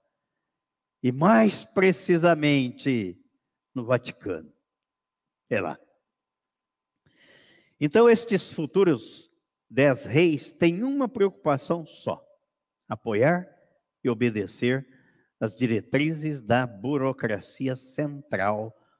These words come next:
dominada pela besta. E ela se voltará contra a meretriz para destruí-la. É interessante isso aqui, a gente chama assim: vai dar um tiro no próprio pé. Ou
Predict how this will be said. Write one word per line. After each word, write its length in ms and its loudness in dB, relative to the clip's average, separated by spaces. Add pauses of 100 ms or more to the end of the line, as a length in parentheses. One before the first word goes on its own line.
(160)
dominada 840 0
pela 320 -2
besta. 840 -10 (920)
E 80 8
ela 200 12
se 140 6
voltará 640 8
contra 1120 4 (260)
a 120 2
meretriz 920 2
para 280 2
destruí-la. 640 0 (760)
É 100 -2
interessante 720 -2
isso 100 -8
aqui, 140 -6
a 80 -2
gente 160 -6
chama 160 -4
assim: 180 -6
vai 140 -2
dar 100 0
um 80 -8
tiro 280 0
no 140 -4
próprio 420 -2 (160)
pé. 280 -6 (1600)
Ou 680 4